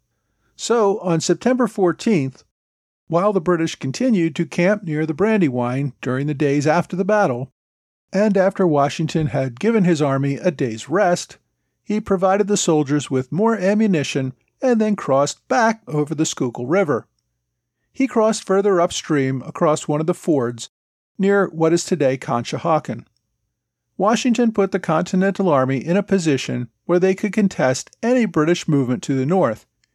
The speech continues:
either toward Reading or to move upstream where the regulars might ford the Schuylkill and take Philadelphia. With the Continentals on the march, the British, well, remained in camp.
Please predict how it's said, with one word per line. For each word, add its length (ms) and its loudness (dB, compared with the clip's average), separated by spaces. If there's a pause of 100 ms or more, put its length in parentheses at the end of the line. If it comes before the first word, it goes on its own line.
(140)
either 280 0
toward 320 0
Reading 440 2 (480)
or 140 0
to 140 0
move 240 2
upstream 720 0
where 120 2
the 100 0
regulars 540 -2
might 220 -4
ford 300 0
the 80 -8
Schuylkill 560 0 (120)
and 220 0
take 260 -4
Philadelphia. 720 -4 (920)
With 180 0
the 100 2
Continentals 720 0
on 160 0
the 60 0
march, 560 -4 (140)
the 200 2
British, 560 -2 (260)
well, 300 -10
remained 400 -2
in 140 -4
camp. 440 -2